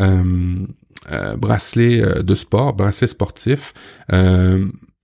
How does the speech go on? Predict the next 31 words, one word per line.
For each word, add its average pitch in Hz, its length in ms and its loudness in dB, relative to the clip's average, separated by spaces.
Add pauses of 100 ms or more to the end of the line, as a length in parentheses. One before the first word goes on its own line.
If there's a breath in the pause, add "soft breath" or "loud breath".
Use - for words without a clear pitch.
(560)
c'est - 220 0
pas 214 160 -2
l'équivalent 107 440 2
de 120 60 2
l'Apple 104 240 2
Watch. 98 340 0
J'ai 107 180 4
une 117 160 2
Apple 98 260 0
Watch. 95 420 -2 (400 loud breath)
Euh, 92 380 4
le, 104 200 4 (160)
le, 98 320 2
le, 95 300 0
le 101 160 2
Mi 117 160 2
Band, 139 360 0 (100)
euh, 95 140 2
moi, 110 180 0
je 107 60 -4
l'utilise 107 440 -2
et 95 80 0
je 90 80 -2
l'ai 95 60 2
acheté 92 280 -2
une 101 120 -2
cinquantaine 101 420 -4
de 104 80 -2
dollars 98 340 -2 (200 soft breath)
uniquement 139 480 2
pour 139 320 -2